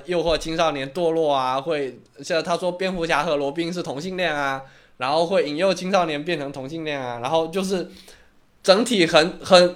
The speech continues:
本身他带着一个恐同的倾向，然后去看什么东西就觉得什么东西都是邪恶的，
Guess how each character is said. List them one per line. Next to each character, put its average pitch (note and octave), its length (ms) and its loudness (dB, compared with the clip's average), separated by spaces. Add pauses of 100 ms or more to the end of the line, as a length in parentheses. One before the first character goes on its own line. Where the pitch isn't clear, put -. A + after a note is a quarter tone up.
(100)
本 F#3 220 10
身 C4+ 180 8
他 B3+ 160 4
带 C4 300 4
着 F3+ 120 2
一 D#3+ 80 0
个 G3 140 0
恐 D#3 260 -6
同 D3+ 160 -8
的 F#3 120 0
倾 G#3 280 -6
向， G3+ 240 0
然 C3+ 80 -4
后 F3 120 -2
去 F#3 100 -6
看 F3+ 240 0
什 B2 140 -8
么 B2+ 100 -4
东 E3 180 -6
西 D#3+ 160 -8
就 D#3+ 140 -8
觉 C3+ 140 -10
得 C#3+ 100 -2
什 C#3 140 -6
么 C3 100 -6
东 D#3 180 -8
西 D#3 140 -10
都 D3 140 -6
是 D3 120 -10
邪 C3 280 -6
恶 D#3 160 0
的， B2 100 -6